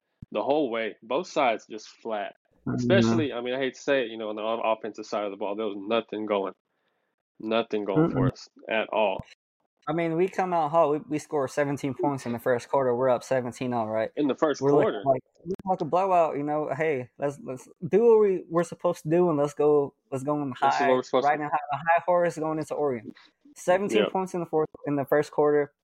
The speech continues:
Speaker 2: The second, second quarter, we scored none. Third quarter, we scored none. The fourth quarter, we didn't score until forty seconds left to tie the game to go into overtime.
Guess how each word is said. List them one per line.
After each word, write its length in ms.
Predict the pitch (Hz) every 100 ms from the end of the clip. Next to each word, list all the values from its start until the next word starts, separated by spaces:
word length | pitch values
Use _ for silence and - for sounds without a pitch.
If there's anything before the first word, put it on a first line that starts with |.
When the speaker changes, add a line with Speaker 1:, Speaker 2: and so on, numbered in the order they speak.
| _
Speaker 2:
The 60 | -
second, 440 | - 156 165 135 - _
second 260 | - 170 165
quarter, 240 | 160 165
we 60 | 147
scored 260 | - 139 123
none. 200 | 113 - _ _ -
Third 220 | 151 156
quarter, 240 | 165 160
we 80 | 147
scored 300 | - 139 117
none. 220 | 104 101
The 60 | - -
fourth 240 | 190 208
quarter, 340 | - 175 156 147
we 60 |
didn't 160 | 160 147
score 160 | 156 147
until 280 | 135 120 -
forty 240 | 156 151
seconds 400 | 139 143 139 127
left 280 | 127 143 -
to 80 | 113
tie 340 | - 151 160
the 80 | 151
game 220 | 135 143 127
to 100 | 131
go 80 | 127
into 120 | -
overtime. 500 | 151 139 - 87